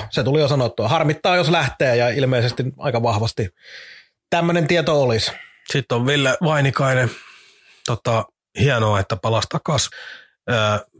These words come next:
Speaker 2: vähän samoja sanoja kuin Kurosen kohdalla. Äärettömän kovaa tekee töitä. Täysin tinkimätön niinku työmoraalisena mitään. Vähän yksulotteinen, että just kä-, käsiä ei kauheasti oo, oo, mutta kroppaa on aika paljon. Voisi olla vielä vähän ilkeämpikin.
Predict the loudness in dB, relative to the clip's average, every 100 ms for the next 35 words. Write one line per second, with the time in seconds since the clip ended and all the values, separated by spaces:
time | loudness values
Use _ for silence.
0 | -16 -6 -2 0 2 2 2 2 2 2
1 | 0 -2 -4 _ _ -12 -2 0 2 2
2 | 0 0 2 0 0 0 0 0 0 0
3 | 0 0 0 2 0 0 -2 -2 0 0
4 | 0 0 2 2 2 2 2 2 0 0
5 | 0 0 -2 -8 -8 -2 0 2 2 2
6 | 2 2 2 4 2 2 0 0 0 0
7 | 2 2 2 0 0 0 0 0 -2 -6
8 | -4 -2 0 0 2 2 0 0 2 2
9 | 0 -2 0 0 0 -2 -2 0 2 0
10 | 0 0 0 -2 -2 0 2 2 2 0
11 | -2 0 2 2 2 -2 -4 0 2 2
12 | 2 2 2 0 0 0 0 0 0 0
13 | -2